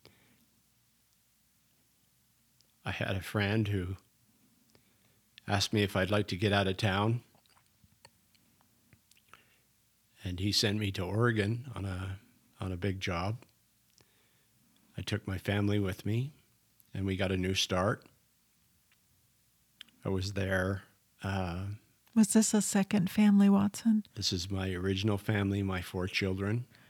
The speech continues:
Speaker 2: Your four children, and you're,
Speaker 1: I
Speaker 2: you're
Speaker 1: a-,
Speaker 2: still married to this
Speaker 1: after
Speaker 2: first wife?
Speaker 1: No, I was divorced.
Speaker 2: Okay.
Speaker 1: But it was such a tragedy that it kind of threw me back with my, uh,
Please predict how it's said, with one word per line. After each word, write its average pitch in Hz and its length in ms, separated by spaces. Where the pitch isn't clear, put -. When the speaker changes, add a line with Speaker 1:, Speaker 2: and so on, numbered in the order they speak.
Speaker 2:
Your 202 100
four 202 240
children, 196 460
and 196 260
you're, 196 300
Speaker 1:
I 208 80
Speaker 2:
you're 220 180
Speaker 1:
a-, 214 40
Speaker 2:
still 208 280
married 202 320
to 220 60
this 208 260
Speaker 1:
after 240 40
Speaker 2:
first 208 280
wife? 226 360
Speaker 1:
No, 101 240
I 101 100
was 98 220
divorced. 98 640
Speaker 2:
Okay. 208 480
Speaker 1:
But 101 180
it 107 80
was 104 140
such - 260
a 92 60
tragedy 98 680
that 92 500
it - 200
kind - 260
of 92 120
threw 98 240
me 98 160
back 90 380
with 90 260
my, 92 380
uh, 92 360